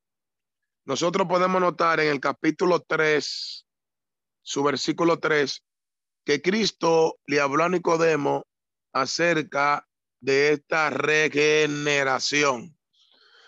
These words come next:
Dice Evangelio de Juan, su capítulo tres, versículo tres. Respondió Jesús y le dijo, "De cierto, de cierto te digo, Nicodemo,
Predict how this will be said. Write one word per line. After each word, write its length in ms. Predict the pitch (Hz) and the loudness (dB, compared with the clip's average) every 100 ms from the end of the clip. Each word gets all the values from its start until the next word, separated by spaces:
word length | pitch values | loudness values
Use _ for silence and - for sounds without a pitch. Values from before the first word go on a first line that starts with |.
| _ - | _ -6
Dice 200 | 131 180 | -2 0
Evangelio 380 | 180 175 175 180 | 0 0 0 2
de 80 | |
Juan, 300 | 170 165 165 | 2 2 0
su 140 | 156 147 | -2 -4
capítulo 480 | 147 151 147 165 160 | -4 -4 -4 -2 -2
tres, 180 | 156 | -2
versículo 540 | 147 135 - 139 156 147 | -2 -2 -4 -2 -2 -2
tres. 340 | - 107 - _ _ _ _ _ _ _ _ - | -6 -12 -14 _ _ _ _ _ _ _ _ -6
Respondió 480 | 160 160 170 175 202 | -4 -2 0 2 2
Jesús 560 | 208 175 175 170 - - _ | 2 2 2 2 0 -8 _
y 160 | 147 | 0
le 160 | 156 151 | 2 2
dijo, 360 | 156 139 - - _ _ _ _ _ _ | 0 0 -4 -18 _ _ _ _ _ _
"De 120 | 147 | -4
cierto, 480 | - 185 208 185 190 | 0 0 0 0 0
de 100 | 175 | 0
cierto 440 | - 180 180 175 | 2 0 0 -2
te 180 | 165 165 | -2 0
digo, 500 | 160 151 139 147 147 - _ _ - | 0 0 2 2 0 -6 _ _ -8
Nicodemo, 760 | 139 139 160 147 135 147 151 | -6 -2 0 2 0 -2 -4